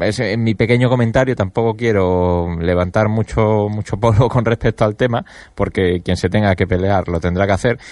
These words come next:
pero ojo, ¿no? Con la, la utilización de las redes sociales, de, de esos canales de comunicación que nos, nos dan un amplio poder de difusión, un amplio poder o una alta tasa de viralización, y, eh, no,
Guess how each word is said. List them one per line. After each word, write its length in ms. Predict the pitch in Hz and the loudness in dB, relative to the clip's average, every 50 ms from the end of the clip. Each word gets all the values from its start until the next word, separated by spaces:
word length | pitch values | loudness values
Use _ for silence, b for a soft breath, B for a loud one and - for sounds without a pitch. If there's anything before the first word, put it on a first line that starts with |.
| B B B B | B B B B
pero 680 | - 110 107 104 104 101 98 98 98 98 95 92 - - | 0 2 2 4 4 4 4 4 2 2 2 0 -2 -2
ojo, 320 | - 170 180 - - 98 92 | -2 -2 -2 0 0 -2 0
¿no? 180 | 123 156 156 | 0 -2 -2
Con 240 | 147 117 110 104 101 | 0 0 0 0 2
la, 440 | 101 95 92 95 95 95 95 92 87 | 0 2 2 2 0 0 0 0 0
la 100 | 90 95 | 0 0
utilización 540 | 95 92 - 104 101 92 - 101 - 123 113 | -2 -2 -2 -2 -2 -2 -4 -2 -2 -2 0
de 80 | 110 104 | 0 0
las 140 | 98 95 90 | 0 0 0
redes 180 | 95 95 92 | 0 -2 -2
sociales, 580 | - - - - 135 139 131 120 117 120 117 107 | -4 -4 -2 0 0 2 2 2 0 0 0 0
de, 240 | 98 95 95 95 92 | -2 0 0 0 0
de 100 | 92 92 | -2 -2
esos 180 | 90 - 104 | -4 -4 -6
canales 320 | - - 98 98 98 98 95 | -4 -2 -2 0 0 0 0
de 80 | 101 | 0
comunicación 600 | 92 107 101 101 101 95 95 - 131 131 117 95 - B B B B B B B | -2 -2 -2 -2 -2 -2 -2 0 -2 -2 -2 -4 -8 B B B B B B B
que 140 | B 95 95 | B 0 0
nos, 440 | 98 95 95 92 87 85 - - - - - | 0 0 -2 -2 -2 -4 -6 -10 -16 -16 -12
nos 340 | - 92 90 85 90 92 87 | -10 -8 -6 -4 -4 -4 -2
dan 200 | 113 117 131 127 | -2 -2 0 0
un 320 | 110 107 117 120 113 113 - _ | 0 0 0 0 -4 -6 -6 _
amplio 600 | - 104 117 127 127 110 90 - 90 92 90 85 | -4 -4 -2 -2 -4 -6 -6 -4 -2 -2 -2 -2
poder 480 | - - 90 101 110 110 95 - - - | 0 0 0 2 2 2 0 -2 -4 -10
de 220 | - 92 92 98 | -6 -2 -2 -2
difusión, 680 | 104 123 113 - 127 - - 139 127 117 107 107 110 110 _ _ _ _ _ _ - - - | 0 -2 -4 -4 -4 -4 0 0 0 0 0 -2 -6 -10 _ _ _ _ _ _ -16 -14 -10
un 160 | 95 95 95 | -6 -4 -2
amplio 280 | 92 90 - - 95 87 | -2 -2 0 0 -2 0
poder 380 | - 92 95 98 98 92 87 | 0 0 2 2 2 0 0
o 40 | 90 | 0
una 240 | 92 90 92 92 92 | -2 0 0 0 0
alta 220 | 92 90 - 90 | -2 -2 -4 -4
tasa 260 | - 90 92 - - | -2 -2 -2 -2 -2
de 80 | 82 85 | -2 -2
viralización, 720 | 85 90 95 95 92 98 - 98 95 - 110 110 101 101 98 B B B B B B B B B B B _ | -2 -2 -2 -4 -4 -4 -6 -6 -4 -2 0 0 0 -2 -4 B B B B B B B B B B B _
y, 340 | - - 98 101 104 107 - - | -4 -2 0 0 -2 -4 -6 -4
eh, 260 | - 95 95 104 113 | 0 0 0 0 0
no, 320 | - - 92 90 82 80 | -2 -2 -2 -2 -2 -4